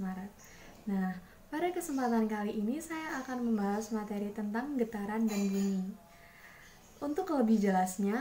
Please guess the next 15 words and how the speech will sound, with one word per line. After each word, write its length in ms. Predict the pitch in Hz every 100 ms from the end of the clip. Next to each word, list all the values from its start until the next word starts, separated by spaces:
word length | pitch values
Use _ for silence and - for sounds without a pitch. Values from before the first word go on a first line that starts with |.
| 302
mari 240 | 311 330
kita 320 | 320 - 269
simak 400 | - 233 226 220
penjelasan 560 | 226 202 190 220 233 240
sebagai 480 | 233 202 190 196 196
berikut. 480 | 196 185 - - - - - - - - - - - _ _ _ - -
Di 160 | 254
sini 240 | - 254 302
saya 320 | - 320 330 320
akan 160 | 294
membahas 480 | 262 220 220 247 285 -
getaran, 640 | 254 247 247 262 285 269
gelombang, 560 | 226 214 220 233 262 240
dan 160 | 214
bunyi. 480 | 214 220 226 214 190